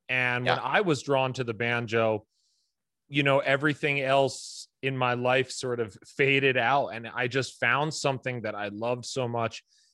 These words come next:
Speaker 1: and that I wanted to focus on and put my energy into. And it was very, very natural process for me. And like you said, my older brother turned me on to music. My grandparents,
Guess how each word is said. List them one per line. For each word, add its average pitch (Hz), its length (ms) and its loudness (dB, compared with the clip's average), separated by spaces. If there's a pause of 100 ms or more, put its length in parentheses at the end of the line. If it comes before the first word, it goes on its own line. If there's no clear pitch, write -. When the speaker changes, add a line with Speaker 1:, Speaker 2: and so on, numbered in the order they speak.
Speaker 1:
and 120 140 -6
that 120 80 0
I 117 80 2
wanted 117 300 -2
to 110 60 -8
focus 123 400 -2
on 113 140 -4
and 101 100 -8
put 123 140 -8
my 104 160 -8
energy 107 400 -8
into. 101 400 -10
And 107 80 -8
it 101 80 -12
was 101 120 -12
very, 113 580 -4 (500)
very 139 420 6
natural 127 480 0
process 104 640 -4
for 95 160 -16
me. 85 380 -16
And 117 280 -4
like 117 140 -6
you 120 60 -8
said, 104 280 -4
my 101 120 -8
older 113 160 -6
brother 131 360 4
turned 123 280 -4
me 123 60 -4
on 120 160 -4
to 120 80 -10
music. 117 280 -6
My 107 100 -6
grandparents, 139 880 0